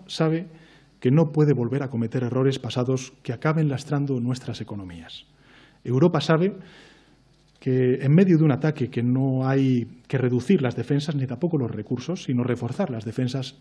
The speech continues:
y los recursos. Por lo tanto, no vamos a escatimar esfuerzos para reducir al máximo las consecuencias económicas y sociales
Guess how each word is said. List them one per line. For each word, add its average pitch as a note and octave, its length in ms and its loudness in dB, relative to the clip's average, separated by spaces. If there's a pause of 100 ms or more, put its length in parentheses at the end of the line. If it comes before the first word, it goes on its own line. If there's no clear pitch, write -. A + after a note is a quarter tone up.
(200)
y C#3 80 -2
los B2 120 -2
recursos. - 600 -16 (720)
Por C#3 100 4
lo C#3 80 10
tanto, F#3 240 6
no E3+ 80 6
vamos D3+ 280 4
a - 20 0
escatimar B2 440 0
esfuerzos D3 460 0
para A#2+ 180 -6
reducir A#2+ 440 0
al A#2 100 0
máximo C#3+ 440 2
las A#2 120 -8
consecuencias B2 500 -4
económicas B2 520 -2
y A2+ 40 -4
sociales A#2+ 460 -4